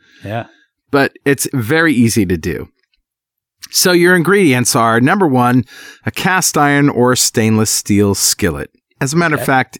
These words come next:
Speaker 2: any skillet will do. Just remember, if you're using non-stick skillets, to make sure that you use plastic or wood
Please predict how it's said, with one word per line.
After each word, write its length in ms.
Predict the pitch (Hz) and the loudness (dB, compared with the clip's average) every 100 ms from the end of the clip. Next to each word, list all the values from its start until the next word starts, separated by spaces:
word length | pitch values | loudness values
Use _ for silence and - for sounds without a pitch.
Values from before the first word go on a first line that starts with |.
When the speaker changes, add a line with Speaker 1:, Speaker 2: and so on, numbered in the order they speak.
| _ | _
Speaker 2:
any 160 | 147 127 | -2 0
skillet 440 | - 110 95 - | -2 0 0 -2
will 120 | - | -6
do. 400 | 78 123 131 123 113 _ _ _ _ _ - | -4 0 2 2 0 _ _ _ _ _ -6
Just 260 | 175 - | -4 0
remember, 380 | 143 127 123 120 | 0 2 2 2
if 260 | 85 - 113 | 0 -4 -2
you're 100 | 110 | 2
using 420 | 117 110 104 101 | 2 2 -2 -2
non-stick 720 | 104 110 110 - - 135 - | 0 0 0 -4 -2 -4 -2
skillets, 720 | - - 165 165 175 - - - - _ _ _ | -6 -2 0 0 -2 -4 -6 -8 -20 _ _ _
to 100 | 117 | -2
make 200 | 113 117 | 0 0
sure 240 | - 120 | 0 0
that 120 | 113 95 | 0 -2
you 100 | 104 | -6
use 140 | - | -8
plastic 600 | - - 110 107 - - | -8 -2 -2 -2 -4 -4
or 120 | 90 87 | -4 -6
wood 540 | 87 107 104 90 92 | -2 2 2 0 -6